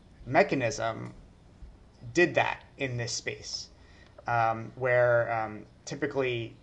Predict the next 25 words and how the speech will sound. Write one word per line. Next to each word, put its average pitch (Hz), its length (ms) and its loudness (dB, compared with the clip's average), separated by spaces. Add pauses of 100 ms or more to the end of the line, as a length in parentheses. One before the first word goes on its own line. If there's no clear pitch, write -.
you 123 80 -10
know, 113 260 0
you 120 160 -4
don't 127 240 -4
see 127 560 -4 (320)
student 127 380 -2
newspapers 117 1080 -4 (240)
with 123 180 0
a 120 40 0
print 135 280 0
edition 110 480 -4
printing 120 340 -4
every 113 160 -4
day 104 460 -2
for 104 180 -14
two - 160 -10
semesters, - 640 -6
right? 107 240 -4 (520)
Um, 113 340 2
in 123 100 -8
fact, 120 280 2
you 117 40 -8
see 117 280 -8
cutbacks 117 500 -2
of, - 60 -10